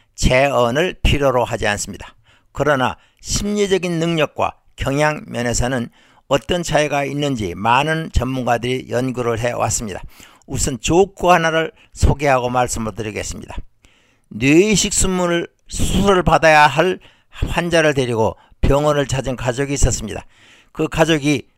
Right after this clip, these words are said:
담당 의사에게 물었습니다. "기증된 뇌의 값이 얼마입니까?" 그런 질문을 받은 의사가 대답했습니다. "남자의 뇌는 오만 달러이고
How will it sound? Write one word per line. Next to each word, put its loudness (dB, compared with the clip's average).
담당 -2
의사에게 0
물었습니다. 0
"기증된 2
뇌의 2
값이 0
얼마입니까?" 0
그런 0
질문을 -2
받은 4
의사가 0
대답했습니다. -4
"남자의 2
뇌는 2
오만 0
달러이고 0